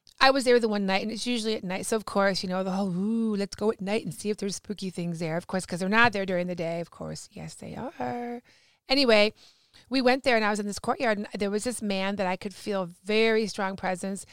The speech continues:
Um, I wanna say he was about five-foot-nine, maybe five-foot-ten. He was real heavy set,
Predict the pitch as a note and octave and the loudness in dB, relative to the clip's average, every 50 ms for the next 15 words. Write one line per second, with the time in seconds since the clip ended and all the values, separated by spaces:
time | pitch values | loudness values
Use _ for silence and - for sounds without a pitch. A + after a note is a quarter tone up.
0 | - - - - - - - C4 C#4+ D4 D4 D4+ D4+ D4+ D4 D4+ D#4 - D#4+ E4 | -20 -20 -20 -20 -12 0 4 4 6 6 6 6 4 2 0 -2 -4 -4 -4 -2
1 | E4 D#4+ D#4+ C#4 - D4+ C#4+ C#4+ C#4+ C#4 C#4+ B3 C4 A#3 C4 A3 - _ _ _ | -2 0 -2 -2 0 -2 0 0 0 -2 -2 -4 -4 -8 -8 -12 -12 _ _ _
2 | - - - C#4 D4 D4 C#4+ F4 _ _ - - - A#3+ B3 A3+ - - B3 - | -4 0 2 4 4 4 2 0 _ _ -14 -4 -2 0 0 0 -2 -4 -4 -4
3 | A3 G#3+ G#3+ G3+ G3 G3+ A3 C4 D4+ D#4+ E4+ D4+ _ _ _ _ _ _ _ _ | -2 -4 -4 -2 -2 -2 -4 -4 -6 -6 -10 -16 _ _ _ _ _ _ _ _
4 | A3 G#3 G#3 G3+ - G#3+ G#3 G#3 - G#3+ - - - - G#3+ G#3+ A3+ B3 B3+ C4+ | -12 -12 -12 -8 -6 -6 -6 -6 -6 -10 -10 -8 -8 -4 -4 -4 -2 -4 -6 -8
5 | _ _ _ _ - - - - - - A#3+ A3+ A3+ G3 G#3 A3+ A3+ A3+ A3+ A#3+ | _ _ _ _ -20 -20 -20 -16 -6 0 2 2 2 4 4 2 4 4 2 2
6 | A3+ B3 B3 - - A#3+ G3 F#3+ A3 - | 0 0 -2 -2 0 2 2 2 2 0